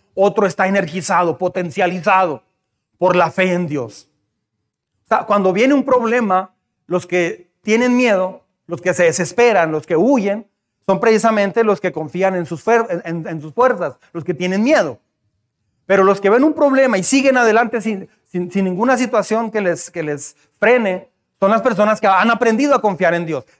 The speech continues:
Tienen un carácter listo. Los divorcios suceden porque nadie de los dos tuvo el carácter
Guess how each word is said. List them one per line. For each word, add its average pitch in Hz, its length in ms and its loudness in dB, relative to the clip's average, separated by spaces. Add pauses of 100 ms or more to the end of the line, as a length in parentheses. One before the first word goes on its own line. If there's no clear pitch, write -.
Tienen 226 320 2
un 220 120 0
carácter 202 460 0
listo. 226 460 -2 (360)
Los 196 160 2
divorcios 269 500 2
suceden 208 580 0 (180)
porque 202 260 -2
nadie 254 340 2
de 247 60 2
los 220 140 0
dos 240 200 0
tuvo 226 160 0
el 220 80 0
carácter 208 500 0